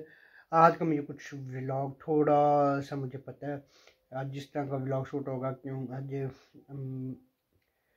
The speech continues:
अम्मी की तरफ से relatives हैं, हैं रिश्तेदार जानते हैं लेकिन थोड़े दूर के हैं। उनके बेटे की है आज मेहंदी, कल बारात, परसों वलीमा, कल आज तो मेहंदी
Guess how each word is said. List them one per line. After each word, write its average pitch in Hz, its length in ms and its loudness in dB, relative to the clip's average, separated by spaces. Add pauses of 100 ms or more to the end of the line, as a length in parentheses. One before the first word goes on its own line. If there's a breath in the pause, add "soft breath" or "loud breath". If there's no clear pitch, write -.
(300)
अम्मी 175 340 0
की - 140 -10
तरफ 151 200 2
से 143 140 -8
relatives 135 720 -4
हैं, 127 480 -4
हैं 143 560 -2
रिश्तेदार 139 580 -4
जानते 135 360 -6
हैं 139 140 -4
लेकिन 131 260 -6
थोड़े 147 300 -4
दूर 131 300 -4
के 147 100 -6
हैं। 135 160 -4 (520 soft breath)
उनके 147 340 -2
बेटे 143 340 0
की 139 280 -8
है 131 140 -2
आज 123 180 -4
मेहंदी, 143 560 0 (140)
कल 131 240 -6
बारात, 139 520 -2
परसों 131 340 -8
वलीमा, 127 400 -6 (120)
कल 151 420 2 (360 loud breath)
आज 147 240 0
तो 143 60 -4
मेहंदी 139 380 0